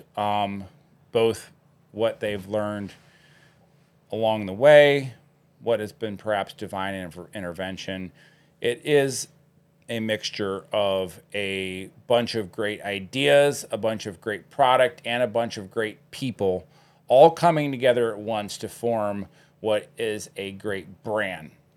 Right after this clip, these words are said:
And we always wanna thank you, our customer, because that is how we're able to do this on a regular basis. And for those of you that are hoping to have a similar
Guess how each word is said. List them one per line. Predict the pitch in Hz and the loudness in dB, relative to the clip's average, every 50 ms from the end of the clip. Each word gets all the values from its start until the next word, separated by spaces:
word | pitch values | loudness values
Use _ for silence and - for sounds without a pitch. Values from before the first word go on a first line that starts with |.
| _ _ - - | _ _ -10 -4
And | 120 120 117 113 110 110 110 | -2 0 2 2 0 0 -2
we | 117 120 | -4 0
always | 113 131 147 165 175 175 - | 4 6 8 8 8 6 4
wanna | 151 156 143 135 120 | 2 2 2 2 2
thank | - 131 127 117 - 110 | 0 0 -2 -2 -4 -8
you, | 110 113 120 135 147 151 156 165 | -6 -2 2 4 6 6 6 6
our | 151 127 120 120 | 6 4 4 2
customer, | 120 - 147 156 151 - - 156 151 151 147 147 151 143 139 - - - _ _ _ _ _ - | 2 4 4 4 4 2 -2 -4 -2 0 0 0 0 -2 -6 -10 -20 -20 _ _ _ _ _ -12
because | 107 98 - - 107 104 101 90 90 | -12 -10 -6 -2 -2 -2 -2 -2 -2
that | 104 117 113 117 120 - 107 | 0 2 4 4 4 2 -2
is | 110 107 95 104 | -6 -8 -8 -6
how | 110 104 104 104 | -4 -2 -2 -2
we're | 104 101 92 101 | -2 -4 -4 -4
able | 104 98 98 92 | -4 -6 -6 -8
to | 95 87 | -8 -8
do | 82 101 98 98 | -8 -8 -8 -6
this | 95 98 98 92 - - | -4 -4 -4 -4 -6 -8
on | - - 95 92 | -10 -10 -8 -8
a | 87 85 | -8 -6
regular | 87 90 92 87 - 95 85 82 | -6 -6 -8 -8 -8 -8 -8 -8
basis. | 80 - - 113 117 127 120 - - 131 120 113 - - | -8 -6 -2 -2 0 0 -2 -2 0 0 0 0 0 -4
And | - 117 104 92 | -8 -8 -10 -8
for | - 110 107 | -6 -4 -2
those | 110 113 123 127 101 | 2 2 2 2 0
of | 120 110 | -4 -6
you | 107 113 120 117 113 | -6 -4 -4 -2 -2
that | 107 101 98 | -2 -2 -2
are | 95 92 | -2 -2
hoping | 95 110 110 - 110 107 110 | -2 -2 -4 -4 -6 -8 -8
to | 104 | -8
have | 90 101 101 101 101 92 | -6 -4 -2 -2 -2 -4
a | 92 | -4
similar | - - - - 147 143 143 135 131 120 117 113 - | -8 -6 -2 -2 0 0 2 2 2 4 2 2 0